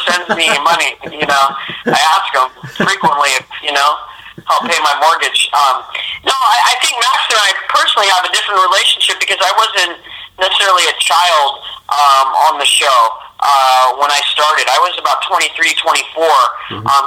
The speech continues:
Speaker 1: so I was, I was pretty much an adult. I mean, a young adult, but nonetheless an adult. Where, where I do think that Avery and, and, and Cirroc, um, did have a little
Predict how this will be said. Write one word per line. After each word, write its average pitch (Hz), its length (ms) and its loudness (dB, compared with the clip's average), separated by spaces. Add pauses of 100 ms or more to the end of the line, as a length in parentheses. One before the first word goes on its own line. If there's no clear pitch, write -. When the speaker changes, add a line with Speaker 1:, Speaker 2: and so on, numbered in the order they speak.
(120)
Speaker 1:
so 185 80 0
I 202 240 4
was, 262 140 0 (180)
I 226 160 2
was 240 80 0 (160)
pretty 214 160 0
much 202 240 2
an 165 80 -2
adult. 180 400 0
I 165 160 0
mean, - 80 -2
a 131 140 0
young 175 180 0
adult, 123 320 0
but 131 160 -4
nonetheless 143 460 0 (100)
an 127 80 -2
adult. 151 340 2 (460)
Where, - 240 2 (240)
where 170 140 2
I 175 100 2 (140)
do 214 80 0 (180)
think - 240 -4
that 147 400 2
Avery 170 460 0 (100)
and, 143 160 -10
and, 135 340 0 (240)
and 131 140 -2
Cirroc, 143 560 4 (480)
um, 143 380 0 (180)
did 202 160 0
have 185 360 0 (260)
a - 100 2
little 233 240 0